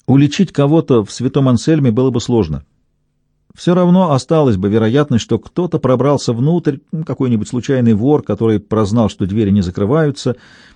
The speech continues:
и в панике убил не вовремя проснувшегося Крэмптона. Версия маловероятная, но её нельзя было бы сбрасывать со счетов.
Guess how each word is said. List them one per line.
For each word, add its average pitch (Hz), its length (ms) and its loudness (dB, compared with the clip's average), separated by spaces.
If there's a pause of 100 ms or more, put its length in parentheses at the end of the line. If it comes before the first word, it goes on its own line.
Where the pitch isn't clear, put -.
(120)
и 226 160 -4
в - 140 -10
панике 180 460 2
убил 135 580 2
не 123 240 0
вовремя 123 460 2
проснувшегося 110 640 -2
Крэмптона. 95 520 -2 (640)
Версия 120 380 -2
маловероятная, 131 800 0
но 98 140 -2
её 113 160 0
нельзя 175 360 2
было 104 180 0
бы 90 100 -2
сбрасывать 98 440 -2
со 90 100 -12
счетов. - 340 -6